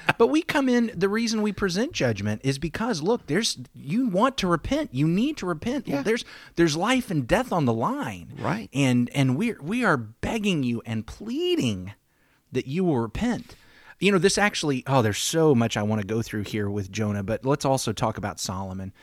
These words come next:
Speaker 1: He goes on to talk about the Queen of Sheba, who comes in to listen to
Speaker 2: Mm-hmm.
Speaker 1: Solomon's wisdom.
Speaker 2: Wisdom.
Speaker 1: But there's a greater than Solomon now.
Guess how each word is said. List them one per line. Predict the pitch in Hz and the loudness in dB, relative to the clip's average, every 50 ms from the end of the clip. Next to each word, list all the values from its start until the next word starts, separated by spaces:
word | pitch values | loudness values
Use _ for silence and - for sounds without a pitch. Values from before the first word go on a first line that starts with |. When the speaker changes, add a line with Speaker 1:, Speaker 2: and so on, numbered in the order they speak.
| - - - - _ _ | -20 -20 -20 -20 _ _
Speaker 1:
He | 151 | -2
goes | 127 147 147 131 | 2 2 2 2
on | 147 143 127 | 2 0 0
to | 117 | 0
talk | - 135 120 107 | 0 0 0 0
about | 117 117 113 - | 0 -2 -2 -4
the | - - | -6 -6
Queen | - - 123 113 104 | -4 0 0 0 0
of | 98 | 0
Sheba, | - - - 113 110 110 98 98 90 95 - - - - - _ | -2 -2 -2 -2 -2 -2 -2 -4 -4 -6 -8 -12 -18 -20 -20 _
who | - 123 117 | -2 -2 0
comes | - - 123 117 104 104 | 0 2 2 2 2 2
in | 117 113 107 | 2 0 0
to | - - 107 | 0 -2 -2
listen | 101 101 107 143 147 - - 151 113 - | -2 0 0 0 0 0 0 -2 -2 -2
to | - 104 | -4 -4
Speaker 2:
Mm-hmm. | 98 | -4
Speaker 1:
Solomon's | 101 98 139 123 127 131 131 131 127 127 120 120 117 107 - - - - _ _ _ _ - | -2 0 2 2 4 4 4 4 4 4 4 2 2 0 -2 -4 -4 -6 _ _ _ _ -12
wisdom. | 107 107 107 113 120 120 123 120 104 104 98 92 98 98 90 85 87 85 | -8 -4 -2 0 2 2 2 0 0 -2 -4 -4 -4 -4 -4 -4 -6 -8
Speaker 2:
Wisdom. | - - - - - - - - - | -8 -10 -12 -16 -16 -16 -12 -6 -6
Speaker 1:
But | 117 - | -4 0
there's | 135 135 113 117 | 0 0 2 2
a | 123 | 0
greater | 104 95 110 113 120 123 127 139 151 165 170 160 180 180 180 185 180 - _ _ _ _ - | -2 -2 -2 -2 0 0 2 2 2 2 2 2 0 0 -2 -2 -4 -8 _ _ _ _ -2
than | 120 131 131 131 131 | 2 2 2 2 2
Solomon | - - - - 165 175 190 208 208 185 131 104 95 92 87 85 87 - - | 0 -2 -2 -2 -4 -4 -2 0 2 2 2 2 2 0 -2 -6 -8 -8 -6
now. | 107 101 98 92 90 85 73 65 - | -4 -4 -4 -4 -6 -8 -10 -14 -16